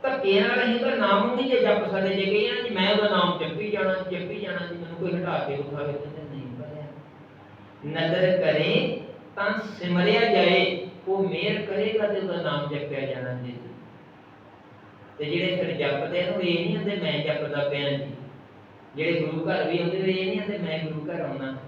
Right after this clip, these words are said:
ਪਤਾ ਕੀ ਕਹਿੰਦੇ ਜੀ ਫਿਰ? "ਆਪ ਜਪਾਏ, ਜਪੇ ਸੋ ਨਾਉ।" ਵੀ ਵਾਹਿਗੁਰੂ ਜੀ, ਤੁਸੀਂ ਜਪਾ ਲੈਂਦੇ ਜੇ ਤੇ ਅਸੀਂ ਜਪ ਲੈਂਦੇ, ਸਾਡੀ ਪਾਇਆ ਕਿੱਥੇ ਜੀ? "ਆਪ ਜਪਾਏ, ਜਪੇ ਸੋ ਨਾਉ,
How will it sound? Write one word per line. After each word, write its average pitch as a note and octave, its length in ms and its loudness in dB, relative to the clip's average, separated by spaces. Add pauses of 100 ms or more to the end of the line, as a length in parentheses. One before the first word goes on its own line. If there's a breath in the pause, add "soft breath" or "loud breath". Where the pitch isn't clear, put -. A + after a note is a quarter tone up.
(100)
ਪਤਾ D3+ 120 -10
ਕੀ F#3 220 -8
ਕਹਿੰਦੇ D#3 240 -8
ਜੀ D3 140 -8
ਫਿਰ? C#3 140 -12 (560)
"ਆਪ C#3 420 0
ਜਪਾਏ, - 760 2 (1120)
ਜਪੇ B3+ 460 2
ਸੋ A3 340 0
ਨਾਉ।" E3+ 600 4 (160)
ਵੀ D3+ 100 -6
ਵਾਹਿਗੁਰੂ E3+ 380 0
ਜੀ, G3+ 220 -2
ਤੁਸੀਂ F3 320 -4
ਜਪਾ C#3 380 -4
ਲੈਂਦੇ D3 340 -4
ਜੇ D#3 120 -4
ਤੇ D#3 200 -6
ਅਸੀਂ D3+ 180 -10
ਜਪ B2+ 360 -6
ਲੈਂਦੇ, D3 420 -8
ਸਾਡੀ D3+ 240 -4
ਪਾਇਆ C#3+ 460 -4
ਕਿੱਥੇ D3 280 -8
ਜੀ? D3+ 260 -6 (1700)
"ਆਪ F#3+ 320 8
ਜਪਾਏ, F#3 680 2
ਜਪੇ F3 460 -2
ਸੋ - 220 -6
ਨਾਉ, F3 580 2